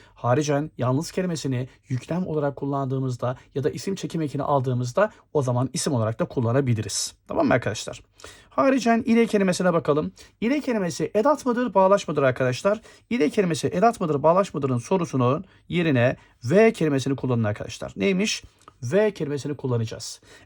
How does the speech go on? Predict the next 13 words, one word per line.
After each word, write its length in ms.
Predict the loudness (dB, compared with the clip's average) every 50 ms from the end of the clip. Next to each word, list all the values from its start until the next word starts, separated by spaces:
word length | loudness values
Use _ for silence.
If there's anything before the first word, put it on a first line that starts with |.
| _ _
Eğer 340 | 2 2 4 4 2 0 0
ki 260 | -2 -2 -2 0 4
ve 220 | 4 6 6 6
anlamını 460 | 2 0 0 2 2 0 0 0 -2 -4
taşıyorsa 800 | -8 -10 -8 -4 -2 -2 -2 -2 -2 0 4 4 4 4 0 _ _ _ _ _ _ -4
demek 260 | -2 -2 -2 -4 -6
ki 100 | -6 -4
burası 460 | -4 -2 -4 -2 0 0 0 0 -2 _ _ _ 0
bağlaştır. 580 | 0 2 2 2 0 -2 -2 -8 -10 -10 -10 -14 _ _ _ 0
Leyla 460 | 0 2 2 2 0 0 0 0 -2 -2
ile 240 | -2 -2 0 0 0
Mecnun 520 | 0 -2 -2 -2 -2 -2 -6 -6 -4 -4
dediğimizde 580 | -4 -4 -4 -4 -4 -4 -6 -6 -6 -6 -6